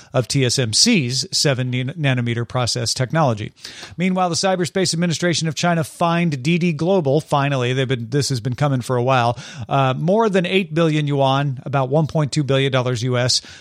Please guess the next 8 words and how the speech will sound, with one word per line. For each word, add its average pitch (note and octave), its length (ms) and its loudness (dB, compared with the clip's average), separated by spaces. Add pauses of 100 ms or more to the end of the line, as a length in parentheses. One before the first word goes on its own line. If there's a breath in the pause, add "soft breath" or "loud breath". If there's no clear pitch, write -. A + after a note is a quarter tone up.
(140 loud breath)
This C#3+ 180 0
is D3 140 0
over C#3 300 2
its D3 260 -2
management C3+ 560 -2
of C3+ 260 -2
personal B2+ 380 -2
data. F#3+ 420 2